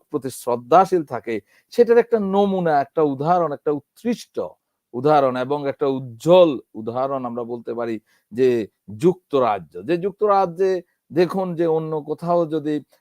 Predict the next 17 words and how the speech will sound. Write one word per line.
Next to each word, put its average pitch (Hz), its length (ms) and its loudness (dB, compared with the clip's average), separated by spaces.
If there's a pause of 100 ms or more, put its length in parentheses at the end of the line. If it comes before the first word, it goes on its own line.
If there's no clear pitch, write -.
আহ, 131 360 -2 (100)
এরকম 143 440 0
যে 139 60 -2
একটা 139 240 -2
দল 123 680 2
যদি 120 380 -4 (320)
চারশো, 165 440 2 (220)
ছয়শো 175 580 0
পঞ্চাশ 170 320 -4 (140)
আসনের 160 520 -4
মধ্যে 156 380 -4
চারশো - 680 -6 (680)
প্রায় 156 180 4
বারোটি 151 720 2
আসন 127 440 0
তারা, 120 440 0 (400)
আহ, 117 420 6